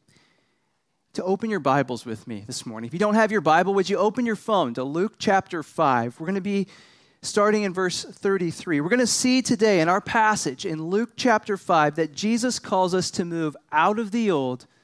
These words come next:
and to step into the new. It's out with the old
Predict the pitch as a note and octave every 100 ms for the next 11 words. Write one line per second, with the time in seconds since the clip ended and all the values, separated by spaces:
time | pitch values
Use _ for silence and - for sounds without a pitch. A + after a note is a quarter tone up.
0 | _ _ D3+ D3 - - - F3+ F3 -
1 | - F3 F3 E3 - B2+ A#2+ A2+ _ _
2 | _ - D3 C#3+ B2+ A2 - _ - E3
3 | F3+ F3 A3 A3 G#3+ A3 F3+ D3 D3 D3+
4 | C#3+